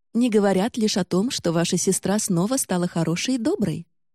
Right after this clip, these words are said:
Но если вы думаете, что с ней дурно обращаются, мистер Марпурга вам поможет. У него есть знакомые в Министерстве внутренних дел, они с этим разберутся».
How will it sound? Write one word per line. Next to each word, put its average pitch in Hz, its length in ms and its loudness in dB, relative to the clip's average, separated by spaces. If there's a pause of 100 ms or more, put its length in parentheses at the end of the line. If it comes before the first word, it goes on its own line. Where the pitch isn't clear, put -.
(300)
Но 294 320 2
если 269 360 2
вы 214 140 2
думаете, 226 540 0
что 196 240 2
с - 120 -2
ней 202 220 2
дурно 208 320 2
обращаются, 180 760 0 (280)
мистер 214 380 2
Марпурга 208 460 2
вам 233 200 2
поможет. 254 560 0 (540)
У 247 100 2
него 240 300 4
есть 233 420 0
знакомые 233 600 0
в 185 60 -2
Министерстве 202 680 2
внутренних 226 440 2
дел, 285 280 0 (280)
они 359 280 2
с - 100 -2
этим 214 280 0
разберутся». 180 760 -2